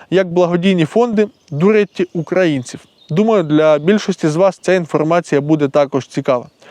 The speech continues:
Також у нас існують громадські організації, також у нас існують, е, по суті, неформальні громадянські об'єднання. Ну і все це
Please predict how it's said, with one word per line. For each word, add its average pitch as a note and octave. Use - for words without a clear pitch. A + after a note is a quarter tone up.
Також C4
у G#3+
нас G#3+
існують G3
громадські F#3+
організації, D3
також G#3+
у F3+
нас F3+
існують, F3+
е, D3+
по G3+
суті, G3+
неформальні G3+
громадянські F3+
об'єднання. D#3
Ну C#4
і D4
все A#3+
це G3+